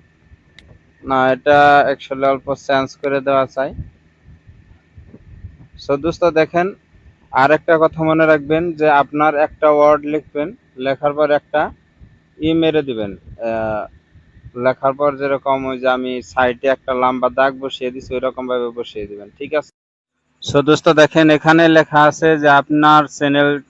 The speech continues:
চ্যানেলের ভিডিওটি আসলে, আহ, বাচ্চাদের জন্য ইয়া বড় লোকের জন্য। So এখানে বড়দের জন্য, তার জন্য এখানে লিখবেন যে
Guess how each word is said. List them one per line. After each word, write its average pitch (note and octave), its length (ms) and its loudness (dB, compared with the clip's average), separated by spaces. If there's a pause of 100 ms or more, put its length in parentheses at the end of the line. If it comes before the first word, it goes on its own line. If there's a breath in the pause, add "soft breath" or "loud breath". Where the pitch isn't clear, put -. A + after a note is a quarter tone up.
(160)
চ্যানেলের C#3 460 0
ভিডিওটি C#3+ 680 2
আসলে, C#3 420 0 (120)
আহ, A2+ 380 -4
বাচ্চাদের C#3+ 480 0
জন্য D#3+ 260 0
ইয়া D#3+ 260 4
বড় C#3+ 240 4
লোকের C#3 320 -2
জন্য। A#2+ 280 -6 (140)
So C#3+ 80 4 (180)
এখানে D3+ 440 2 (600)
বড়দের D3 420 2
জন্য, D#3 240 -2
তার D3 240 0
জন্য D3 200 -4
এখানে D3 300 -4
লিখবেন D3 560 -4
যে C#3+ 160 -6